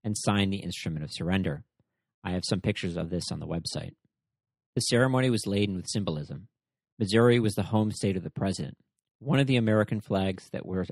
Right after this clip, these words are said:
on display had flown over the White House on December the seventh, the day the war had begun.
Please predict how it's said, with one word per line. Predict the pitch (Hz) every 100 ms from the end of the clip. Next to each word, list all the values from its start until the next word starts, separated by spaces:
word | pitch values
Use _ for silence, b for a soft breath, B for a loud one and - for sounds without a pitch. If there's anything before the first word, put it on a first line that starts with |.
| -
on | 95
display | 87 - 92 90
had | 87 85
flown | - 95 95
over | 87 92
the | 87
White | 107 110
House | 95 87 -
on | -
December | 85 - 95
the | 110 107
seventh, | - 82 85 - -
the |
day | 85 87 85
the | 87
war | 82 85
had | 76
begun. | - 87 87 78